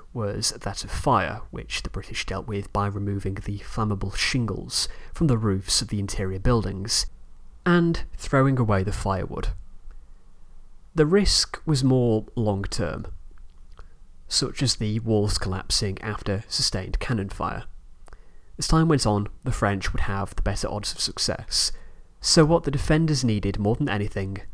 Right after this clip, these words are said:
was help from Webb. So, what did Webb do? Webb decided to not send reinforcements to Fort William Henry until reinforcements arrived for Fort Edward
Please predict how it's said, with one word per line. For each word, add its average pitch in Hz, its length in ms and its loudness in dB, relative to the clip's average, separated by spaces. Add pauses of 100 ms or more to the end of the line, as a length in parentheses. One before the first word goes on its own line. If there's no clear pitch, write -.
(260)
was 139 100 0
help - 240 2
from 101 160 -4
Webb. 95 340 2 (1080)
So, 143 480 4 (300)
what 143 500 0
did 107 360 4
Webb 95 320 -4
do? - 260 -8 (1120)
Webb 160 240 4
decided 104 680 0 (200)
to 107 460 0
not 120 400 -2
send 98 580 0
reinforcements 101 800 0
to - 80 -8
Fort 101 300 0
William 107 220 0
Henry 98 400 -4 (360)
until 131 320 2
reinforcements 117 800 0
arrived 95 560 0
for 95 440 -2 (100)
Fort - 360 -4
Edward 104 400 2